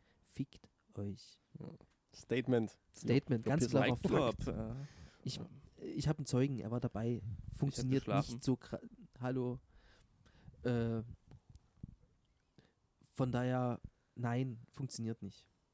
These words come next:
Speaker 2: Okay. Ähm, so viel zu Pokémon.
Speaker 1: <laughs> Ja,
Speaker 3: Ja,
Speaker 1: entschuldige.
Speaker 3: ey, safe.
Speaker 1: <laughs>
Speaker 3: Das, ich überleg noch grad, wenn du,
Speaker 1: Ja.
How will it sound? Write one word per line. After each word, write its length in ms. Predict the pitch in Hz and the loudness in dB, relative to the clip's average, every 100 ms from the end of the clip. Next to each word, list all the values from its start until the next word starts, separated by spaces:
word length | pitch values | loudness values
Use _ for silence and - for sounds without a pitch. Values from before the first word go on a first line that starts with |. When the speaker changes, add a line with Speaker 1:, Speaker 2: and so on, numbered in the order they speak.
| _ _ - - _ _ _ _ _ _ _ _ _ _ _ _ _ | _ _ -20 -20 _ _ _ _ _ _ _ _ _ _ _ _ _
Speaker 2:
Okay. 180 | 92 87 - - - _ - - - - _ _ | -8 -8 -10 -20 -20 _ -20 -20 -20 -20 _ _
Ähm, 520 | 113 113 113 113 117 113 - - - _ _ - - _ - | 0 2 2 2 0 -4 -12 -20 -20 _ _ -20 -20 _ -2
so 140 | - | 2
viel 120 | 131 135 | 4 2
zu 100 | 117 | -2
Pokémon. 460 | 123 131 107 95 - - - | 0 2 2 0 -2 -16 -10
Speaker 1:
<laughs> 120 | 165 | -2
Ja, 80 | 220 | 4
Speaker 3:
Ja, 160 | 175 170 | 6 6
Speaker 1:
entschuldige. 360 | 180 165 160 - | 6 4 4 2
Speaker 3:
ey, 120 | 143 | 0
safe. 260 | - 147 - - - - - | -2 -4 -4 -10 -8 -6 0
Speaker 1:
<laughs> 340 | 175 - 127 - - | 0 0 -8 -8 -12
Speaker 3:
Das, 420 | - 127 - - - - | -10 -10 -10 -10 -12 -8
ich 160 | 127 | -6
überleg 200 | 135 131 | -2 0
noch 120 | 180 170 | 0 -2
grad, 300 | 120 117 - - - - | -2 -4 -10 -20 -20 -10
wenn 160 | 117 123 | -6 -4
du, 280 | 127 120 131 | -2 -2 0
Speaker 1:
Ja. 140 | 131 | -2